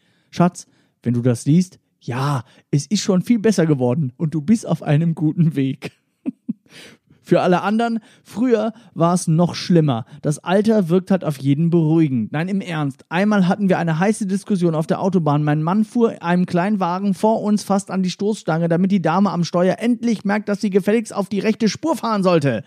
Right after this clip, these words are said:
Leider verstand sie diese Form der Anweisung überhaupt nicht und wurde sogar noch langsamer.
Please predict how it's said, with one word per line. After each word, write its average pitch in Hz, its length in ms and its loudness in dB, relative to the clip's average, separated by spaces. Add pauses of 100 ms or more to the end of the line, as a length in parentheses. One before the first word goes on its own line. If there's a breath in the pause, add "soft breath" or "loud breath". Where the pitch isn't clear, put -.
(420 soft breath)
Leider 180 280 0
verstand 214 420 -2
sie 160 100 0
diese 139 300 0
Form 156 260 0
der 165 120 0
Anweisung 160 480 -2
überhaupt 220 480 0
nicht 151 160 -4
und 156 160 -4
wurde 175 160 0
sogar 156 200 -2
noch 165 140 -6
langsamer. 147 600 -2